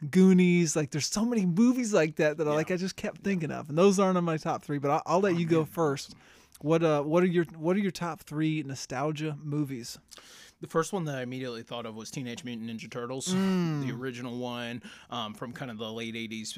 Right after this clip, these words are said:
Speaker 2: uh, period. Uh, I can't remember the exact year it was released, but it, it was my first movie that I saw in a movie theater. My dad took me and my, uh, cousin, uh, Brad, to, to see that movie, and that was our
Speaker 1: Sorry, Zach, you didn't get to go.
Speaker 2: <laughs> Zach was, uh,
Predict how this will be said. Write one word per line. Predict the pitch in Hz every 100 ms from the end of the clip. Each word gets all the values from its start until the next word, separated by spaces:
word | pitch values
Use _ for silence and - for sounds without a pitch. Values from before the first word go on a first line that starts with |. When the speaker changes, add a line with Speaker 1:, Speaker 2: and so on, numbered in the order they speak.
| -
Speaker 2:
uh, | 117 107 104
period. | - 117 110 110 110 104
Uh, | 117 107 107 107
I |
can't | - 139
remember | 107 107
the | 98
exact | 95 104 104
year | 101 98
it | 101
was | -
released, | 104 104 104 - -
but | 113 - - -
it, | 131 - _
it | 165 139 147
was | 151 165 143 -
my | - -
first | 151 147
movie | 156 160 143
that | 113
I | 117
saw | - 131
in | 127
a |
movie | 143 147
theater. | - 113 107 107
My | 110
dad | 113 120 127 127
took | - 117
me | 117 131 147 131
and | 127 117
my, | 113 113 117 107 110
uh, | 113 110 107
cousin, | - 143 127 139 143 135 123 -
uh, | 110 107 101
Brad, | 120 120 120 139
to, | - 113 110
to | 104 113 110 110 - -
see | - - 127
that | 120
movie, | 117 120 139
and | 147
that | 120
was | 120
our | 123
Speaker 1:
Sorry, | 123 190 175 165
Zach, | 151 156 151
you | 170
didn't | 165
get | 156 151
to | 147
go. | 147 131 262
Speaker 2:
<laughs> | - -
Zach | 170 175 170
was, | 165 151 131
uh, | 143 127 123